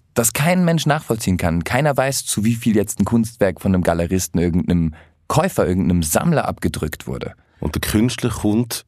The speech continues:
Speaker 2: nichts mehr daran über, obwohl der Künstler, die Künstlerin das, das Werk ursprünglich geschaffen hat.
Speaker 1: Genau, und das ist ja eine Schweinerei, oder? Wenn du jetzt ein Kunstwerk kaufst oder verkaufst, oder du bist jetzt ja dieser Künstler von der Skulptur, oder? Von dieser schönen Vase, dieser Tonvase.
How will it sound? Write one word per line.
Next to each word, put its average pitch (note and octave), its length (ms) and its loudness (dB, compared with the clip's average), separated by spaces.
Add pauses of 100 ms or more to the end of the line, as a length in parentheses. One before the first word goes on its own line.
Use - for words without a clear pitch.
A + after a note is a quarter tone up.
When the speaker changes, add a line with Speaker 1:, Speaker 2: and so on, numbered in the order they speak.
(100)
Speaker 2:
nichts A2 320 0
mehr G2 140 2
daran E2+ 280 0
über, G2 260 0
obwohl F2+ 260 0
der G2+ 80 -6
Künstler, A2+ 440 -2
die - 80 -6
Künstlerin G2+ 460 -2
das, B2 220 -2 (240)
das - 160 -2
Werk - 320 -2
ursprünglich A#2 480 -2
geschaffen - 440 -4
hat. - 360 -8
Speaker 1:
Genau, D#3+ 460 4
und A2 180 2
das B2+ 140 2
ist C#3+ 100 0
ja D3 80 2
eine C3+ 120 2
Schweinerei, B2 560 0
oder? A2 200 2
Wenn G#2+ 120 4
du G2 60 4
jetzt G2+ 240 0
ein G2 60 2
Kunstwerk A#2 460 -2
kaufst A#2 440 -4
oder G2 140 0
verkaufst, A#2 580 -4
oder F2+ 180 -2
du B2+ 120 0
bist C3+ 180 0
jetzt A2 200 -2
ja G#2 100 0
dieser F2+ 240 0
Künstler - 420 0
von G2+ 200 0
der F#2+ 100 2
Skulptur, G3+ 600 0
oder? - 200 0
Von G#2 160 0
dieser F2+ 160 2
schönen A2 420 0
Vase, A2+ 340 -2
dieser F#2 220 0
Tonvase. B2 640 0